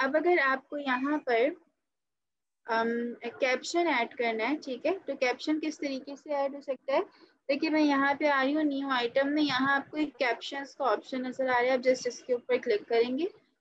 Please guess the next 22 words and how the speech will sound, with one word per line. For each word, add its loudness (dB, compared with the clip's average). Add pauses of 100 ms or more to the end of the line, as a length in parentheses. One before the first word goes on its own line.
(120)
और 2
standard 0
में -4
जाके 0
आप 2
यहाँ 0
पे -2
कर 2
देंगे -2
open 2
captions। -6
ठीक -14
है, -4
और -4
बाकी -4
सारी 2
settings 0
आपने 0
यही -2
रहने 2
देनी -4
है। 0